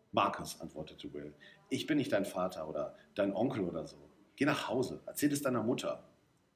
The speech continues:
Doch das wollte Marcus nicht. "Meine Mom hat genug Probleme. Und du hast mehr Ahnung von manchen Sachen. Bestimmt kennst du auch Kurt Cobain, den Fußballer."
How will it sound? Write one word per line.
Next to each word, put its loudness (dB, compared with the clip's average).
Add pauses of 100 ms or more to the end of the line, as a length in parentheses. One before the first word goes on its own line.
(200)
Doch 0
das 0
wollte 0
Marcus -4
nicht. -14 (420)
"Meine 4
Mom 4
hat -2
genug 2
Probleme. -4 (340)
Und 0
du 4
hast 0
mehr 4
Ahnung 2
von -2
manchen 0
Sachen. -4
Bestimmt 0
kennst -2
du -4
auch 0
Kurt 0
Cobain, 2
den -2
Fußballer." -6